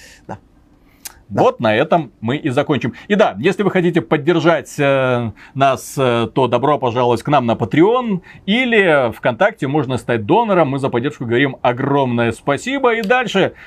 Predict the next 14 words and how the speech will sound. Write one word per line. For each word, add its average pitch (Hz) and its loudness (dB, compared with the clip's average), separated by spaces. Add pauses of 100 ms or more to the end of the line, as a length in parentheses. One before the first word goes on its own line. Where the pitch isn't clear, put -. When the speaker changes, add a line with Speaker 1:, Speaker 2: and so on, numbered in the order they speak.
(140)
Speaker 2:
продолжаем 127 0
делать 113 -2
видео, 151 0
каждый 127 -2
день 139 0
их 117 -6
выпускать 180 -2
и, 123 -4
естественно, 185 -2 (220)
ни 139 0
перед 127 -2
кем 175 2
не 160 0
прогибаться. 123 -4